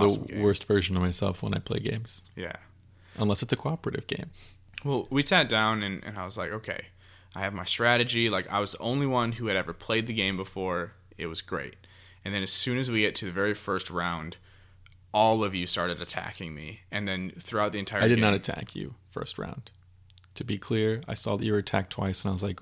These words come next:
Speaker 2: "That's way, what about the other people?" I had a strate-, oop, I had a strategy in this.
Speaker 1: <laughs> And then you immobilized my characters for
Speaker 2: Yeah.
Speaker 1: several rounds, which is brilliant.
Speaker 2: That's my, that was my only strategy. I wasn't trying to, like,
Speaker 1: Yeah.
Speaker 2: destroy you. I was just trying to keep you from being in the game.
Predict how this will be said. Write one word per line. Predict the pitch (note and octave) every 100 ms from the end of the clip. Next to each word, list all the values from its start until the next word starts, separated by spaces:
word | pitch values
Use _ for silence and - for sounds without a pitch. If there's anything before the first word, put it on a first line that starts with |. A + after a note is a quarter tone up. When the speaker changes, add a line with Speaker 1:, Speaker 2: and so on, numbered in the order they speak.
| -
Speaker 2:
"That's | A2 -
way, | A2+ -
what | - A2
about | G#2+
the | -
other | A2
people?" | - - C#3 - - - - - - - - - -
I |
had | E3
a |
strate-, | - - - -
oop, | B2+ - -
I |
had | B2
a | D3
strategy | - - F3
in | F3 F3
this. | E3+ E3+ C#3+ -
Speaker 1:
<laughs> | - - - - - - - - - - - -
And | A2 A2
then | G#2+ G2+
you | G2 G2 F#2 F2+ - - - -
immobilized | G#2+ G2 F#2 F#2 E2+ E2 -
my | F2+
characters | F#2 G2+ F2+ F2 F2+ F2 -
for | - F2 E2 - -
Speaker 2:
Yeah. | F#3+ C3
Speaker 1:
several | F#2+ F2 D#2+
rounds, | D2+ C#2 D#2+ -
which | D3+
is | D#3 A#2
brilliant. | A#2 E3 F#2+ D#2+ - - -
Speaker 2:
That's | - D#3 -
my, | F#2+ E2
that | C#3
was | C#3+
my | A#1+
only | -
strategy. | - G2+ A2 -
I |
wasn't | C#3 B2+
trying | - -
to, | -
like, | - -
Speaker 1:
Yeah. | G2
Speaker 2:
destroy | G#2 F#2+ A#2
you. | - -
I |
was | G#2+
just | A#2 -
trying | - G2+
to |
keep | F#2+ A2 -
you | G#2
from | A2 G2+
being | G2+
in | G#2+
the | A2
game. | D3 E3